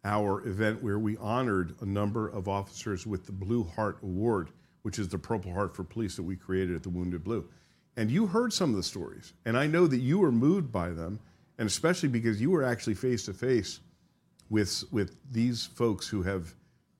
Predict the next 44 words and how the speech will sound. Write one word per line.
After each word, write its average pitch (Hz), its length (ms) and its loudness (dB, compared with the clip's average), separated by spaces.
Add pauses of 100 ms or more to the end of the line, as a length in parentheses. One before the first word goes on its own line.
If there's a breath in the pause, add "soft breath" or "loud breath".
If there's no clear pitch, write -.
literally 120 420 4
been, 92 500 0 (360)
I, 113 120 -6
I'm, 131 440 0
let 170 120 6
me 220 100 4
relate 139 400 4
a 107 60 0
story, 78 360 -4 (100)
because 104 260 0
I 104 100 0
think 139 260 -2
that - 280 -4
the, 107 180 -4 (260)
the, 95 380 -2
the 104 100 -6
viewers 113 380 0
here 80 200 -4 (560 soft breath)
are 104 80 2
gonna 104 160 4
listen 151 400 4
to 143 120 2
this 104 280 0
and 104 100 -2
go, 101 100 2
"Wait 107 260 2
a 98 40 -2
minute, 82 220 -4 (180)
how 143 360 0
is 123 120 0
that 107 200 -2
even 104 420 0 (480 soft breath)
possible?" 107 680 -2 (340 soft breath)
So 127 100 0
one 131 100 6
of 185 60 2
the 175 60 0
people 147 400 -2
that 120 100 -4
you 131 120 0
met 92 240 0 (1000)
was 104 340 0
an 104 120 -4
Oklahoma 110 560 -2